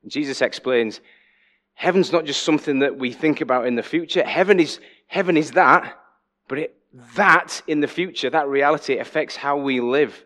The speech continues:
now. He opens up this law. Now, who does he open it up to? This is the critical point, I think. This is where it bunches out to us. This talk that reshaped the world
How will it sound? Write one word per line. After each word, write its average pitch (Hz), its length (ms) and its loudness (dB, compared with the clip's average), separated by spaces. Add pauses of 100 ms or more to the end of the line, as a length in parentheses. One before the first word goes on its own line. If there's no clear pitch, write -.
now. 127 280 -2
He 139 240 -6
opens 160 340 4
up 131 160 -8
this 123 220 -6
law. 113 360 -4 (180)
Now, 113 180 -4
who 185 420 2 (340)
does 139 140 -2
he 135 120 0
open 143 220 4
it 127 80 -2
up 123 140 -8
to? 101 200 -8
This 113 160 -10
is 120 80 -14
the 110 80 -10
critical 107 380 -6
point, 113 280 -4
I 92 60 -14
think. 90 240 -10
This 107 140 -14
is 123 100 -8
where 131 220 6
it - 320 -6 (360)
bunches 139 380 0
out 113 240 0
to 107 200 -6
us. - 280 -8 (1300)
This 147 260 -2
talk 120 500 0 (240)
that 110 100 -6
reshaped 120 600 -6
the 117 80 -4
world 95 420 -2